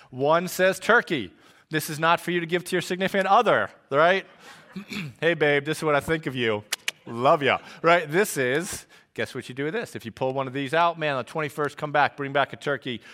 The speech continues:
Uh, or we have opportunities for gift cards. And if you, this is a ten dollar gift card, if that's something you'd like to do, if you have the means to do it, no pressure, bring a gift card back. And on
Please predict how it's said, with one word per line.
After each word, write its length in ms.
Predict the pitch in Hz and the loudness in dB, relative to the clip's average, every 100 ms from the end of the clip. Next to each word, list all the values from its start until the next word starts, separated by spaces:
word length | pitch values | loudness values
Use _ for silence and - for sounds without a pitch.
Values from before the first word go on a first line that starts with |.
| - | -4
Uh, 280 | 143 135 135 | 4 6 6
or 180 | 170 196 | 4 2
we 80 | 185 | 2
have 120 | 165 | 4
opportunities 480 | 156 - - 151 - | 2 0 -10 -10 -10
for 100 | 135 | -6
gift 220 | 127 - | -8 -4
cards. 340 | 110 95 92 | -4 -4 -6
And 180 | 127 113 | -6 -6
if 160 | 113 - | -6 -8
you, 280 | 117 113 104 _ | -8 -8 -10 _
this 300 | 113 120 - | -6 -6 -6
is 60 | 135 | -10
a 60 | 135 | -4
ten 240 | - 156 | -4 0
dollar 260 | 156 151 147 | 0 0 0
gift 200 | 170 - | -4 0
card, 400 | 180 180 170 - - - 135 | 2 4 2 -4 -20 -12 -6
if 180 | 117 | -4
that's 220 | - 135 - | 0 -2 -2
something 320 | 147 - 143 | -8 -6 -12
you'd 100 | 143 | -4
like 180 | 143 143 | -6 -6
to 80 | |
do, 160 | 139 143 | -10 -8
if 140 | 131 | -6
you 60 | 127 | -8
have 100 | 117 | -6
the 180 | 117 120 | -6 -8
means 340 | 117 139 156 147 | -8 -10 -10 -12
to 100 | 143 | -10
do 200 | 147 143 | -6 -4
it, 160 | 139 | -4
no 140 | 120 107 | -6 -10
pressure, 500 | - 147 - 131 127 _ _ _ _ - _ | -4 -4 -2 -4 -4 _ _ _ _ -20 _
bring 300 | 123 123 131 | -8 -6 -4
a 80 | 113 | -4
gift 240 | 110 131 | -4 -6
card 240 | - 117 104 | -4 -4 0
back. 300 | 98 90 - | -2 -2 -6
And 100 | 113 | -4
on 320 | 113 113 | -2 -2